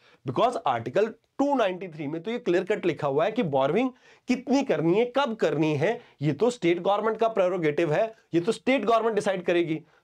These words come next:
तो यहां पर इस वजह से ये पूरा अभी मैटर पहुंचा हुआ है सुप्रीम कोर्ट के कॉन्स्टिट्यूशनल बेंच के पास। आने वाले समय में इसमें क्या रहता है वो देखने वाली बात है, because इससे जो आप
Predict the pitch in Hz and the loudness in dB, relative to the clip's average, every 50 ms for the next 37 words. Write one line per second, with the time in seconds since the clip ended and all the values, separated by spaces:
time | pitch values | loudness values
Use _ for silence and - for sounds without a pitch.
0 | _ - 240 190 151 147 139 175 214 220 - 233 226 226 - 180 170 - 156 165 | _ -2 0 2 2 0 2 2 0 0 0 -4 -4 -2 -2 -2 -2 0 -2 0
1 | 170 185 196 185 - 170 175 202 - _ _ - 165 165 - - 175 180 196 208 | 2 2 2 2 2 0 0 0 -2 _ _ -4 -4 -4 -2 0 2 2 4 2
2 | 196 - - 160 175 185 170 151 151 143 185 175 - 147 147 143 175 170 170 170 | 2 0 -2 0 0 2 2 0 0 0 -2 -2 -2 -2 0 0 2 2 2 2
3 | 170 175 170 - 120 117 147 143 160 175 170 165 156 151 147 - - 175 170 170 | 2 0 -2 -6 -8 -4 -2 0 0 0 2 0 0 0 -2 -2 0 0 0 0
4 | - 135 127 123 160 156 160 139 - 175 147 123 139 151 156 - - 185 165 180 | 0 -2 -2 -4 -6 -8 -4 -2 -2 -2 0 0 -2 -2 -2 -2 -2 -2 0 0
5 | 170 190 190 - _ _ - - - - 170 175 208 226 208 208 208 214 202 208 | 0 -2 -4 -8 _ _ -20 -12 -6 -4 0 0 2 2 2 2 0 2 0 0
6 | 180 196 220 220 220 220 220 196 - - 196 220 220 - - - - 226 233 202 | 2 2 2 2 2 0 0 -4 -6 -2 -2 -2 -2 -2 -2 0 2 2 2 2
7 | 165 160 160 202 196 185 143 127 127 _ _ _ - - _ - 185 160 147 160 | 0 0 0 0 0 0 -2 -4 -8 _ _ _ -20 -20 _ -4 -2 2 2 2
8 | 170 170 190 202 196 185 190 190 175 170 170 170 202 190 170 175 170 185 196 180 | 2 2 2 2 2 2 2 0 0 0 0 0 0 0 0 0 0 0 0 -2
9 | - - - 175 160 - - - 190 151 117 - - - _ _ - 127 170 494 | -4 -6 -6 -4 -4 -2 0 0 0 0 0 -6 -12 -20 _ _ -4 -2 -2 2
10 | - 175 185 - | 2 0 0 0